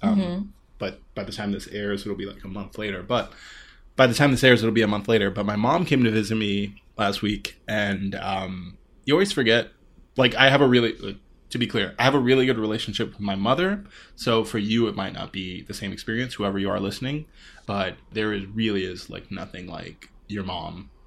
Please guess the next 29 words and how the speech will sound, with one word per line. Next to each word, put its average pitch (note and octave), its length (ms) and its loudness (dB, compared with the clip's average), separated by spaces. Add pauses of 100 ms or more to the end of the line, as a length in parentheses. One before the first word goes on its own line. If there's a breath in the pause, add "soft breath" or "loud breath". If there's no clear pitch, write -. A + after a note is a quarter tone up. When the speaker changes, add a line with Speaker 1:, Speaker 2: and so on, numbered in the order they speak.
Speaker 1:
when G2+ 260 -2
you G2 120 -2
have F#2 180 -6
a, F#2 40 -4
like, F2 220 -6
warm, F2+ 540 -10
loving, F2 540 -10 (480 soft breath)
caring A2 380 2
mother. B2 420 0
There A2+ 260 2
is G2+ 160 -4
really A#2 400 4
nothing G#2+ 320 -4
like G2+ 160 -6
your G2+ 80 -4
mom F#2+ 220 -2
when F#2+ 80 -8
you F#2+ 80 -10
have F#2+ 180 -2
that F#2+ 160 -6
kind F#2 160 -8
of F#2 80 -12
a F2 120 -12 (300)
relationship G#2+ 600 -4
with A2+ 100 -6
her B2+ 220 0
where G#2 120 -2
she's G2 300 -8
like, G2 240 -4